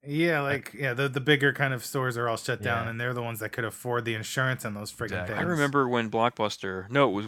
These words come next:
Speaker 3: it was Wow Video, uh, and they had the Atari Jaguar
Speaker 2: <laughs>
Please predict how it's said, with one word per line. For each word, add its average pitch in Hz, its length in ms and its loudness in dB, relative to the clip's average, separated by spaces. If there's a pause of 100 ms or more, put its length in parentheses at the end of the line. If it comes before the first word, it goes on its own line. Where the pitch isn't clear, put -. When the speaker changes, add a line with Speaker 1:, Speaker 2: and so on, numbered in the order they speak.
(100)
Speaker 3:
it - 60 -4
was 110 160 -4
Wow 120 220 6
Video, 104 500 -2 (680)
uh, 92 260 -2
and 95 280 0
they 104 140 4
had 104 520 2 (340)
the 92 220 -2
Atari 113 420 2
Jaguar 98 600 2
Speaker 2:
<laughs> - 40 -6